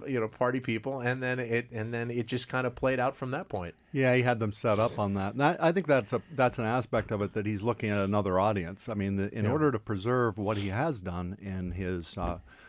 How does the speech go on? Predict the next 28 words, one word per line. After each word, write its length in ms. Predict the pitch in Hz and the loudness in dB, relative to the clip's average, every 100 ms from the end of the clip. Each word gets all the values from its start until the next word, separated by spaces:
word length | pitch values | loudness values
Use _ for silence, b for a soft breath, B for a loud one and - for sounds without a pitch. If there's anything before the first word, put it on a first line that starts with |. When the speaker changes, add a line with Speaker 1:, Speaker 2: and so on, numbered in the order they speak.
| B - | B -8
Speaker 2:
two 160 | 113 | -6
terms, 420 | - 85 90 101 B B B - | -4 -4 -4 -6 B B B -2
he's 160 | 160 | 2
looking 340 | 147 - 113 104 | 2 0 -4 -2
to 440 | 110 104 104 107 - | 0 2 0 -2 -8
w-, 300 | 101 98 92 - 87 | -8 -6 -6 -8 -6
making 340 | 95 110 104 | -4 -2 -2
a 60 | 98 | -2
de-, 180 | 98 - | -4 -4
you 100 | 101 | -4
know, 100 | 92 - - 110 - | -4 -6 -14 -16 -10
keeping 300 | - 104 113 | -6 -2 0
the 100 | 104 | 2
office 340 | 98 113 104 - | 2 2 0 -8
for 320 | - 113 101 | 0 2 2
some 340 | - 123 123 104 | 2 0 0 2
Democrat, 560 | 113 104 - 82 104 - | 0 0 -2 -2 -2 -6
maybe 260 | 95 98 90 | -8 -4 -4
Hillary 240 | 95 95 | 0 -2
Clinton, 380 | - 110 - 92 | -2 -8 -4 -4
maybe 240 | 90 90 | -4 -4
someone 340 | - 95 90 95 | -6 -6 -4 -2
else 320 | 104 98 - | 0 -2 -2
in 80 | 95 | -4
Speaker 1:
Yeah. 80 | 98 | -2
Speaker 2:
the 60 | |
next 320 | 92 95 - | -2 -4 -4
round. 500 | 101 120 107 95 101 | -2 0 0 -2 -6